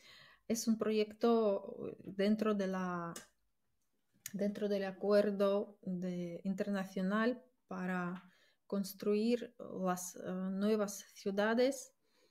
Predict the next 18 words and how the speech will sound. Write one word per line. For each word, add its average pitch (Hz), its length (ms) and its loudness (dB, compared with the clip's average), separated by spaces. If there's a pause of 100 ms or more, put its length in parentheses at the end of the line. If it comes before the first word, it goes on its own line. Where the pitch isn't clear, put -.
(180)
en 190 160 0
diferentes 214 640 2
continentes 226 1040 0 (720)
para 185 640 -2
el 185 160 -4
plan, 233 640 2
eh, 190 180 -4
dentro 202 360 0
del 190 180 -6
plan 214 360 2
de 208 300 -2 (100)
mejora 202 760 2
de 185 180 -2
medio 190 320 -2
ambiente 202 640 -2 (600)
de 190 160 -4
nuestro 190 400 -4
planeta. 185 600 -4